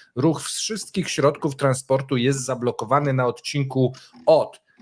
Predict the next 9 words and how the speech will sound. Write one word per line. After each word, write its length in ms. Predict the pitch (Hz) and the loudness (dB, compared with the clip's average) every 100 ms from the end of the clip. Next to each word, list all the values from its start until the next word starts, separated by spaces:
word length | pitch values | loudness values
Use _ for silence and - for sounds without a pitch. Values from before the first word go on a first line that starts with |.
| - | -12
czterysta 680 | - - 180 180 143 - 123 | -10 -2 2 2 0 -2 -4
siedemdziesiątego 800 | - 127 117 113 131 135 127 120 | -2 -4 -4 -4 -2 -2 0 -2
ósmego 400 | 117 156 165 151 | -2 -2 0 0
kilometra 580 | 160 151 156 151 151 143 | 0 2 2 2 2 2
do 240 | 120 117 | 2 0
pięćset 580 | 113 - 147 156 151 139 | -2 0 0 0 -4 -6
siedemdziesiątego 960 | - 117 117 107 104 113 101 123 117 110 | -4 -2 -2 -2 -4 -6 -2 -2 0 -2
trzeciego 560 | - 117 - 151 139 | -4 -4 -4 -2 -2
kilometra, 580 | 135 151 160 156 - | 0 2 4 4 0